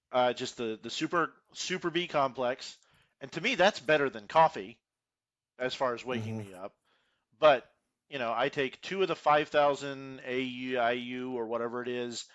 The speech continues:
Speaker 1: vitamin
Speaker 2: I U,
Speaker 1: Ds,
Speaker 2: yeah.
Speaker 1: or the, yeah, five, two of the
Speaker 2: Five thousand
Speaker 1: five thousand I U,
Speaker 2: I U.
Speaker 1: the liquid gel vitamin Ds. And man,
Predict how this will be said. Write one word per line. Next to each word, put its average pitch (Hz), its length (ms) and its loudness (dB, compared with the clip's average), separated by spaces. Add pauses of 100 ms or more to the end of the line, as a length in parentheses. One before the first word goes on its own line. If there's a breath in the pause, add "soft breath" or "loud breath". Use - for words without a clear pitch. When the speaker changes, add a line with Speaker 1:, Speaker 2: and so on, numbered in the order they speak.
(120 soft breath)
Speaker 1:
vitamin 135 340 4
Speaker 2:
I 120 40 2
U, 120 120 2
Speaker 1:
Ds, 139 360 -6
Speaker 2:
yeah. 123 220 4
Speaker 1:
or 117 100 -2
the, 127 200 -6
yeah, 123 300 -2
five, 143 340 0 (400)
two 156 80 -6
of 160 60 -2
the 143 60 -8
Speaker 2:
Five 135 240 4
thousand 139 320 6
Speaker 1:
five 127 80 2
thousand - 0 -
I 127 80 0
U, 123 140 -2
Speaker 2:
I 117 40 0 (100)
U. 120 80 -10 (460 soft breath)
Speaker 1:
the 127 120 -2
liquid 151 360 -2
gel 147 220 4
vitamin 156 340 2
Ds. 165 420 -6 (880)
And 117 440 -6
man, 156 420 4